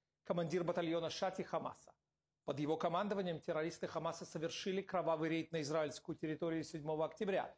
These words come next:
и массовые убийства на юге Израиля. Хуваджри также обеспечивал безопасность террористов Хамаса в больнице «Шифа», и командовал силами Хамаса, которые сражались с солдатами армии обороны Израиля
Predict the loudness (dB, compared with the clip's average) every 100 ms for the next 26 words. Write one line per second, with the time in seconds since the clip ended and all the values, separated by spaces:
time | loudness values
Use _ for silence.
0 | _ _ -2 0 2 0 -2 -2 0 0
1 | -2 -4 -6 -4 -4 -2 -6 -8 -10 -8
2 | -10 -10 -16 _ _ _ _ _ _ _
3 | -6 2 2 4 2 0 2 2 2 2
4 | 2 -2 -2 -2 0 0 0 0 0 2
5 | 0 0 -4 -2 0 0 -2 -4 -6 -2
6 | 0 0 0 0 2 2 0 -2 -2 0
7 | -2 -2 -6 -6 _ _ -8 0 2 4
8 | 2 2 2 2 0 2 2 2 2 0
9 | 0 0 -2 -2 -2 -2 0 0 0 2
10 | 2 0 -4 -2 -2 0 0 0 0 0
11 | 0 0 2 2 0 -2 0 2 2 0